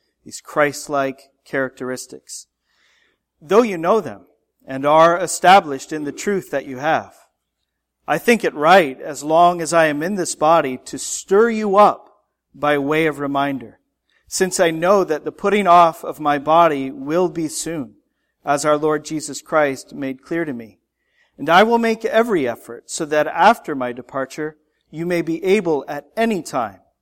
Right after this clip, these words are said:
to recall these things. For we did not follow cleverly devised myths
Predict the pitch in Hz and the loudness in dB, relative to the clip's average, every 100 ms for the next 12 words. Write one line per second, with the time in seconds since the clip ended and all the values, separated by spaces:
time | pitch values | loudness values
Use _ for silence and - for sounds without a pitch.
0 | _ - 139 131 147 135 131 127 - 120 | _ -10 -8 -6 -2 -2 -4 -10 -12 -14
1 | 107 _ - - _ _ _ _ _ _ | -16 _ -20 -20 _ _ _ _ _ _
2 | _ _ - 233 269 285 214 185 185 - | _ _ -6 0 2 2 2 4 4 2
3 | - 156 151 156 139 123 - - 185 180 | -8 2 2 2 0 -4 -8 0 2 2
4 | 160 139 123 127 156 156 139 127 135 160 | -2 -8 -10 -4 2 2 0 -6 -10 -4
5 | 180 - - - | -4 -6 -14 -18